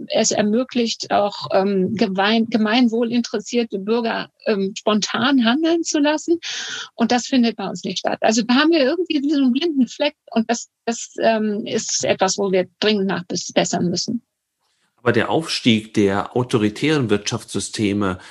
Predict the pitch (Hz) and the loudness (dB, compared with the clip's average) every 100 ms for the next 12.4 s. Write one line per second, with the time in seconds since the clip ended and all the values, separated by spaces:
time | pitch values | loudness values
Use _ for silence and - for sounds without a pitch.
0 | - 98 98 123 135 117 120 123 - 107 | -18 -4 0 2 2 2 2 -2 -4 -8
1 | 107 - 123 107 123 131 151 - 110 120 | -8 -4 0 2 2 0 -2 -2 2 2
2 | 131 127 - 131 113 - - 143 123 147 | 2 -2 -4 -4 -4 -2 -2 0 0 0
3 | 160 - 131 131 143 147 147 - 127 - | -4 -8 -2 -2 0 -2 -2 -4 0 0
4 | 147 - - 113 113 98 - 120 131 - | -2 -6 -6 -6 -4 -6 0 0 0 -4
5 | 127 120 - 110 101 131 - - - - | -4 -4 -2 0 2 0 -4 -14 -20 -6
6 | 107 - 110 101 156 - - 117 107 110 | -4 0 0 0 0 0 0 0 0 -2
7 | 101 95 110 170 - 131 - 87 - 80 | -2 0 0 0 0 -4 -4 -6 -2 -2
8 | 82 127 156 - - - - 101 117 - | -2 -4 -8 -10 -20 -20 -6 0 0 0
9 | - - 104 95 90 95 - - 117 90 | -6 -4 -2 -2 0 0 -4 -4 -4 -2
10 | 120 - 135 - 120 - 123 - 110 117 | -2 -2 -4 -4 -8 -4 -4 0 0 0
11 | 135 135 - 123 113 131 - 143 139 131 | -4 -4 -4 -4 -2 -6 -2 0 0 -2
12 | 131 135 147 180 | -2 -2 -4 -8